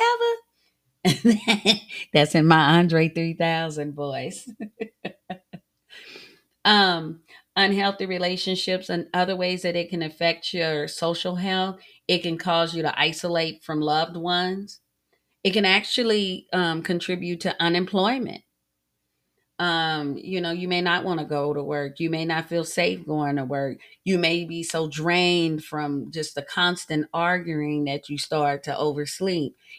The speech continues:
and it starts to impact your job, and you get terminated from your jobs. Um, it can impact your housing. If you're not working, you're not able to sustain income,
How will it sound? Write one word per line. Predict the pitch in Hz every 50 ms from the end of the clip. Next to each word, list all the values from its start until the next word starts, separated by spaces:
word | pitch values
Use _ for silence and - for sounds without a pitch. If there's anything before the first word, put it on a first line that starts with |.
| - -
and | 139 151
it | 156 151
starts | - - 151 151 151 -
to | 151 110
impact | 104 151 143 139 - 160 147 147 - -
your | 143 143
job, | 139 143 156 165 180 185 165 151 147 143 - -
and | - 147 147 147
you | 147 143
get | - 131 127 -
terminated | - 175 160 156 151 151 151 147 127 117 117 -
from | - 147 147 143
your | 135 135
jobs. | 135 147 156 160 151 139 123 104 - - - - _ _ _ _ _ _ _ _ _ _ _ _ _ _ _ -
Um, | 170 165 160 156 151 151 151 -
it | 175 170
can | 190 180 160
impact | 170 165 165 170 185 175 165 165 -
your | 165 160
housing. | 156 175 190 202 220 226 202 160 139 127 127 139 139 - - - - _
If | - 160 156
you're | 170 170 170
not | 170 165 170 165 - 160
working, | 170 180 196 202 202 190 175 165 160
you're | 160 160
not | 160 156 156 156
able | 156 156 156 156 156 151
to | - - 156 156
sustain | - - 147 147 - - 170 165 160 160 156 156
income, | - 170 190 202 220 208 - - 185 156 156 151 160 165